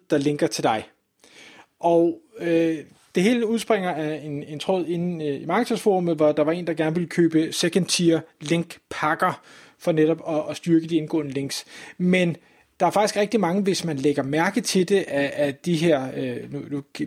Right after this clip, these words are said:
bevæger vi os jo i online marketing, øh, nichen, hvor, øh, når de så gæsteblogger rundt omkring, øh, så husker de lige at referere til, så, så omtaler de et eller andet emne, så siger de, og det har jeg i øvrigt måske skrevet en gæsteartikel om herover, eller det har jeg, øh,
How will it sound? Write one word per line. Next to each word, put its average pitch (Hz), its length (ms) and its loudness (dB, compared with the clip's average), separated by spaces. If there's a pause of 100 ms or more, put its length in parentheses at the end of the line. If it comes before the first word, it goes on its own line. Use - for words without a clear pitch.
bevæger 143 260 4
vi 143 160 4
os 143 100 2
jo 147 80 4
i 127 60 2
online 139 260 -2
marketing, 151 640 0
øh, 139 400 -2
nichen, 185 440 2 (400)
hvor, 156 400 2 (140)
øh, 143 520 2 (240)
når 175 200 -2
de 175 200 -2
så 202 140 0
gæsteblogger 160 840 0 (240)
rundt 160 180 0
omkring, 143 360 -4 (360)
øh, 151 260 4 (300)
så - 140 0
husker 247 440 2
de 214 140 -4
lige 196 520 2 (460)
at 165 220 4 (580)
referere 175 640 2
til, 170 320 0
så, 190 140 -2
så 208 140 0
omtaler 190 300 2
de 165 80 2
et - 20 6
eller 160 140 2
andet 160 160 -2
emne, 214 160 2
så 185 120 -6
siger 185 160 -4
de, - 40 -2
og - 100 -4
det 196 80 4
har 190 100 4
jeg 185 100 4
i 156 40 2
øvrigt 175 220 4
måske 165 280 -2
skrevet 165 260 0
en 165 100 -8
gæsteartikel 165 580 2
om 123 140 -2
herover, 123 420 0
eller 127 120 -6
det 175 120 2
har 175 100 4
jeg, 143 300 2
øh, 139 240 0